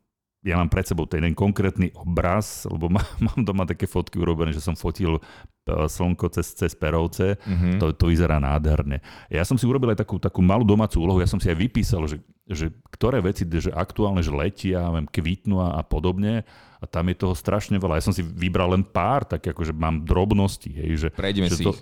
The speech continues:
Speaker 1: prejdeme si, že ja ich, ich len spomeniem, teraz ich prečítam a potom sa môžeme k niektor-, niektorým povenovať, hej, že
Speaker 2: Super.
Speaker 1: Távolník spirea, že spirea síce nekvitne, ale tie farby, aké tie listy majú, to je úžasné. Távolníky teda, budleje,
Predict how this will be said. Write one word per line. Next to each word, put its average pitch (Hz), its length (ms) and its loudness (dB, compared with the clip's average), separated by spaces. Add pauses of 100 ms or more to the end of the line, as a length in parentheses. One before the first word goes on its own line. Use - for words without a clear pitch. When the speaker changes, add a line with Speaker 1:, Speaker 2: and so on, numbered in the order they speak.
(140)
Speaker 1:
prejdeme 95 320 2
si, 85 160 0
že 82 180 -2
ja 95 220 0
ich, 107 260 0
ich 101 140 0
len 110 240 4
spomeniem, 87 640 2
teraz 98 240 0
ich 87 80 -2
prečítam 90 320 -2
a 82 100 0
potom 98 220 -2
sa 92 80 -4
môžeme 92 240 2
k 82 100 -2
niektor-, 90 300 -2
niektorým 92 320 0
povenovať, 82 560 0
hej, - 80 -8
že 95 80 -2
Speaker 2:
Super. 90 240 -2 (420)
Speaker 1:
Távolník 110 480 2
spirea, 80 600 -2
že 85 160 -4
spirea 117 380 0
síce 110 240 0
nekvitne, 95 720 0
ale 82 180 -2 (280)
tie 92 120 -2
farby, 104 460 0
aké 95 160 -2
tie - 100 -6
listy 82 260 -4
majú, 80 360 -4
to - 100 -12
je 71 60 -4
úžasné. - 480 -8 (960)
Távolníky 95 540 0
teda, - 240 -10
budleje, 95 680 0